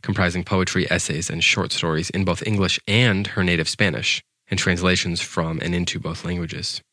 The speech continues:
She has won the T S Eliot Prize in Poetry,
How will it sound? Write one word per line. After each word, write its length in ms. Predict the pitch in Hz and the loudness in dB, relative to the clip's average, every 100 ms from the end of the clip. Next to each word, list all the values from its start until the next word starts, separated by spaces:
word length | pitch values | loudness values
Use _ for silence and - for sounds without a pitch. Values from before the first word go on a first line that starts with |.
| _ _ _ _ _ _ | _ _ _ _ _ _
She 140 | - 113 | 0 2
has 160 | 90 | 2
won 380 | 92 85 78 78 - _ _ | 0 0 -2 -6 -14 _ _
the 200 | 131 - | -8 -6
T 180 | - 98 | 0 0
S 140 | 90 | 2
Eliot 220 | 92 82 - | 0 0 -2
Prize 200 | 92 90 | -2 -4
in 60 | |
Poetry, 480 | 82 87 85 113 | -4 -4 -2 -4